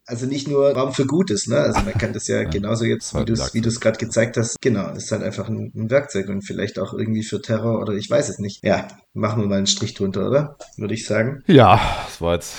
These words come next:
Speaker 2: Naja, der Wettbezug ist schon da, aber es ist natürlich ein deutlich weiteres Feld als nur Sportwetten.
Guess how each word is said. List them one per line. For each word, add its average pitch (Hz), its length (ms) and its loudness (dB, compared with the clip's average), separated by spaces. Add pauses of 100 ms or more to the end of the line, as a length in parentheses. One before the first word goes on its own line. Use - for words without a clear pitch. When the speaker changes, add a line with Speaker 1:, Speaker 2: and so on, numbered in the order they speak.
(440)
Speaker 2:
Naja, 73 220 2
der 82 120 2
Wettbezug 101 460 2
ist 82 100 -2
schon 73 180 -2
da, 67 280 2 (100)
aber 62 140 -4
es 67 100 -6
ist 67 100 -8
natürlich 64 260 -8
ein - 140 -8
deutlich 58 340 -6
weiteres 53 420 -6
Feld 58 240 -6
als 52 200 -10
nur - 120 -8
Sportwetten. - 520 -12